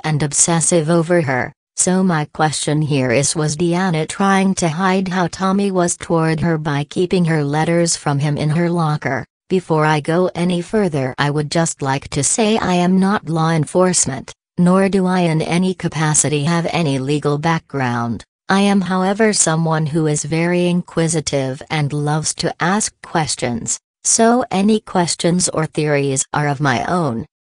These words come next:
No one is charged with the crime that you are about to learn about, and it is still an active cold case. I got the honor of speaking and gathering some of the information from Deanna's mother, Catherine,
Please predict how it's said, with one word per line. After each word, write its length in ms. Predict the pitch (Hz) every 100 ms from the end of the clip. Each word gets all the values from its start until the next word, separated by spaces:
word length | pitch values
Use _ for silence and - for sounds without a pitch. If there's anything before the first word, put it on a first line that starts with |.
| -
No 240 | 170 190
one 260 | 208 156 139
is 220 | - 147
charged 500 | - - 175 180 165
with 160 | 160 151
the 140 | 165
crime 500 | - 165 151 151 156
that 220 | 156 151
you 160 | 175 175
are 180 | 170 160
about 320 | 160 143 131
to 120 | 160
learn 340 | 147 160 165 170
about, 380 | 156 147 139 -
and 140 | 156
it 100 | 160
is 160 | 175 165
still 340 | - - 156
an 160 | 160 165
active 560 | 156 170 - 160 147 -
cold 420 | - 185 175 165 -
case. 520 | 180 143 120 - - _ -
I 160 | 196 175
got 400 | 160 147 139 -
the 160 | 151
honor 380 | 147 151 147 135
of 140 | 143 -
speaking 560 | - 185 170 151 147
and 180 | - 135
gathering 600 | 131 139 139 143 139 143
some 260 | - 190 190
of 120 | 143
the 120 | 147 -
information 840 | 180 190 190 175 151 143 151 147
from 280 | 139 185 175
Deanna's 560 | 175 170 190 165 143 160
mother, 400 | 170 175 190 196
Catherine, 680 | - 165 156 139 123 113